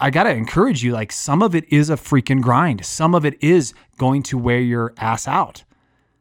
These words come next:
In Man-Made, we have this expression, "Empty the tank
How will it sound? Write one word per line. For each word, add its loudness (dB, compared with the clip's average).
In 4
Man-Made, 2
we -2
have -2
this -6
expression, -6
"Empty 0
the 2
tank 0